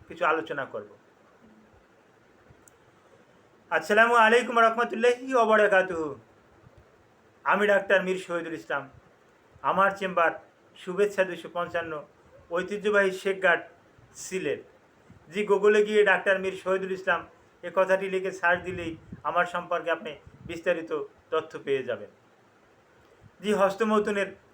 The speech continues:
কুফল সম্পর্কে একটু আলোচনা করি। হস্তমৈথুন শরীরের জন্য অত্যন্ত কুফল।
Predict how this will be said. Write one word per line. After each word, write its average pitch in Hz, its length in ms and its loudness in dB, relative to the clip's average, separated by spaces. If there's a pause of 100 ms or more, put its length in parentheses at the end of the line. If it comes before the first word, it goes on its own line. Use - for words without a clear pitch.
কুফল 214 300 -4
সম্পর্কে 180 460 -4
একটু 147 300 -14 (260)
আলোচনা 143 480 -4
করি। 107 200 -18 (1600)
হস্তমৈথুন 196 600 -2 (180)
শরীরের 196 420 0
জন্য 185 300 -4 (280)
অত্যন্ত 190 500 0
কুফল। 139 400 -16